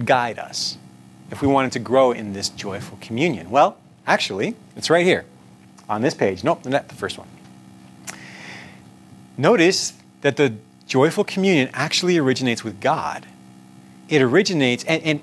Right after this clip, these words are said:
and, and the author, who we call the elder, by the way, uh, John the Elder,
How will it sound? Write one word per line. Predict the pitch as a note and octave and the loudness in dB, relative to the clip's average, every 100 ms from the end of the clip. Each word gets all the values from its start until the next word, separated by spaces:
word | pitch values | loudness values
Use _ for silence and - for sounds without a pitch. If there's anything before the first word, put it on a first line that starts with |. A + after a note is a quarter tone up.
| E3+ | -2
and, | D#3+ | -2
and | D#3+ C3 | 0 0
the | A#2+ - | -2 0
author, | E3 A#3+ - G#2 G#3+ - - | 2 2 2 -2 -2 -10 -10
who | - C#3+ C3 E3+ | 2 4 2 -2
we | C#3+ | -6
call | - G#3 | 2 2
the | D#3+ A2+ | 2 -2
elder, | C3 B2 G2 | 0 0 0
by | F2+ | -6
the | F2+ | -6
way, | E2+ - B1+ - - - - - | -10 -12 -14 -20 -20 -20 -18 -4
uh, | A2+ | -4
John | G2+ A#2+ B2+ | 0 0 0
the | B2 | -4
Elder, | F2+ F2 | -8 -14